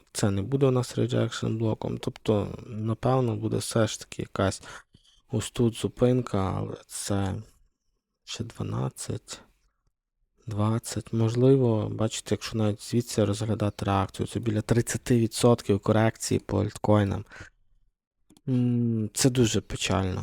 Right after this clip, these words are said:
Зараз ідеально б нам було як-, отримати якесь денне підтвердження покупця, щоб і закрити цю зону, щоб вона не зробила імбалансом. Якщо так, тоді ми продовжимо рухатися в ось цю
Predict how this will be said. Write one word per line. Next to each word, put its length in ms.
Зараз 580
ідеально 480
б 120
нам 220
було 340
як-, 240
отримати 640
якесь 340
денне 340
підтвердження 840
покупця, 720
щоб 380
і 120
закрити 560
цю 200
зону, 300
щоб 200
вона 180
не 60
зробила 460
імбалансом. 720
Якщо 240
так, 280
тоді 240
ми 120
продовжимо 560
рухатися 580
в 100
ось 100
цю 340